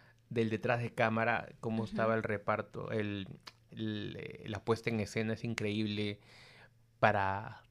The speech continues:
Speaker 1: tan poco presupuesto, para tan poco apoyo, el, lo que hizo Kurosawa con, con, con, con, con poco es increíble. Bueno,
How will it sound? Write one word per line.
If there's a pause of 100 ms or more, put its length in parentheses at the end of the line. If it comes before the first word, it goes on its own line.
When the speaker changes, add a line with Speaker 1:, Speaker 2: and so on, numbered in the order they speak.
(120)
Speaker 1:
tan
poco
presupuesto,
para
tan
poco
apoyo, (120)
el,
lo
que
hizo
Kurosawa
con,
con, (400)
con, (120)
con,
con
poco (100)
es
increíble. (1120)
Bueno,